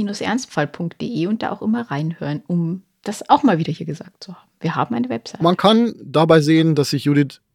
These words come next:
Speaker 2: viel zu viel Mühe gibt und diese, <laughs> äh, einzelnen Beiträge so schön aufbereitet, dass einfach die Kommentierung der Beiträge einen eigenen Podcast bräuchten <laughs> eigentlich schon. Bin ich ja der Meinung. Also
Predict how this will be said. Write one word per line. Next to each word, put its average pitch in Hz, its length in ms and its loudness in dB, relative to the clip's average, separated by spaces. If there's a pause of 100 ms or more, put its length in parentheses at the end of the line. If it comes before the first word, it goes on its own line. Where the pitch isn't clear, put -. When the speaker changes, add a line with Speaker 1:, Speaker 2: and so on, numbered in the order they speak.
Speaker 2:
viel - 300 4
zu - 120 -6
viel 160 160 4
Mühe 156 280 6
gibt 151 260 -2
und 139 460 -2
diese, 123 420 -2 (320)
<laughs> - 320 -18
äh, 135 60 0
einzelnen 131 680 0
Beiträge 139 420 2
so 151 180 4
schön 175 180 2
aufbereitet, 139 580 2
dass - 340 -8
einfach 175 160 2
die - 100 -4
Kommentierung 220 840 4
der 151 120 2
Beiträge 147 480 2
einen 143 120 2
eigenen 196 340 4
Podcast 156 500 0
bräuchten 127 320 -2 (100)
<laughs> - 80 -10
eigentlich 120 320 -8
schon. 110 160 -10 (120)
Bin 147 100 -2
ich 175 120 4
ja 147 100 8
der 120 80 0
Meinung. 120 340 -2 (140)
Also 123 300 -4